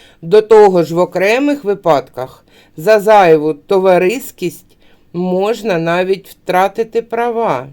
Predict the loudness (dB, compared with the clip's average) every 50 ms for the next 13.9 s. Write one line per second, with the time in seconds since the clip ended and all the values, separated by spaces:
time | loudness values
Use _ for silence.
0 | -20 _ _ _ _ _ _ _ _ _ _ _ _ _ _ _ _ _ _ _
1 | _ _ _ _ _ _ _ _ _ _ _ _ -12 -10 -10 -6 -2 -2 0 2
2 | 2 2 2 0 0 -2 -4 -6 -6 -8 -18 -8 -4 -2 -2 -2 -2 -6 -8 -8
3 | -8 -8 -8 -10 -16 _ _ _ -10 -10 -10 -4 0 2 2 2 2 -2 -6 -6
4 | -6 -6 -6 -4 -2 -2 -2 -2 -2 -4 -6 -8 -6 -6 -4 -2 -2 -2 -4 -6
5 | -8 _ _ _ _ -2 0 0 0 2 0 0 2 0 0 -2 -2 -4 -6 -8
6 | -10 -10 -10 -6 -6 -6 -4 -4 -6 -4 -4 -4 -4 -4 -4 -4 -4 -4 -8 _
7 | _ _ -12 -12 -12 -12 -14 -18 _ _ _ _ -20 -20 -20 -20 _ _ _ -6
8 | -6 -4 -4 -4 -2 0 2 2 4 4 2 2 2 0 0 2 2 2 0 0
9 | -6 -6 -6 -8 -10 -10 -10 -12 -16 _ _ _ _ _ -20 -16 -10 -8 -6 -6
10 | -6 -4 -2 0 2 2 2 0 -2 -4 -4 -8 -14 -6 -2 -2 -2 -2 -2 _
11 | _ _ _ _ _ _ _ _ _ _ _ _ _ _ -6 -6 -6 -4 -4 -6
12 | -6 -4 -2 -2 -2 0 0 0 0 -2 -2 -4 -8 -6 -6 -6 -8 -6 -8 -8
13 | -10 -10 -10 -8 -6 -6 -6 -6 -8 -10 -10 -8 -8 -8 -8 -12 -14